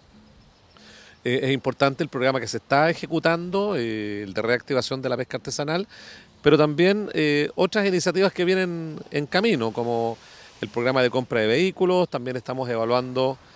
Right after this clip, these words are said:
eh, un programa para la renovación de motores y también de compresores. Eh, estamos disponibles para pagar el bono, eh, para el sector de los pelágicos. Hicimos algo similar con el sector de los algueros, con la entrega de las gift cards, que fue financiada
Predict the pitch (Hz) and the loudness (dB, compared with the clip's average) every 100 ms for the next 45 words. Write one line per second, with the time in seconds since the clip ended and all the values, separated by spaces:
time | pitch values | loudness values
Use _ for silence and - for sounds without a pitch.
0 | - - - 107 113 131 117 120 120 127 | -20 -20 -8 -4 -2 -4 -2 0 2 0
1 | 123 113 110 104 104 107 110 107 107 131 | 0 0 2 2 0 -2 -2 -2 -2 -2
2 | 127 110 104 101 98 107 127 170 175 170 | -4 -2 -2 -2 -4 -2 4 4 4 -2
3 | - - 123 131 113 104 117 - 175 175 | -4 -4 -4 -4 -4 -4 -6 -2 -2 0
4 | 170 - - - - - - - 123 117 | -4 -8 -20 -20 -20 -20 -16 -4 -2 0
5 | 113 110 107 107 - 127 147 151 135 135 | 0 0 0 -2 -6 -2 2 4 2 0
6 | 131 143 151 156 135 127 117 110 117 117 | 0 0 0 0 2 4 4 2 0 0
7 | 123 117 110 151 180 196 190 180 170 147 | 0 -2 0 0 2 0 0 0 0 0
8 | 139 131 147 135 139 - 143 139 131 131 | 0 0 -2 -2 -4 -4 -2 -2 -2 0
9 | 139 160 160 165 - - 139 139 135 135 | -2 -2 -2 -2 -2 -4 -2 0 0 0
10 | 139 120 123 147 - 147 127 120 - - | -2 0 0 0 -2 -6 -6 -12 -18 -20
11 | - - - 120 113 113 - 131 123 107 | -20 -20 -8 -6 -6 -6 -4 -2 -2 -2
12 | 113 113 175 196 214 - - 117 113 104 | -4 2 2 4 2 -2 -6 -4 -4 -2
13 | 131 127 113 104 131 180 - 196 - 147 | 0 2 2 0 2 0 0 -8 -6 -6
14 | 147 131 120 104 131 123 123 | -6 -4 -6 -4 -2 -2 -4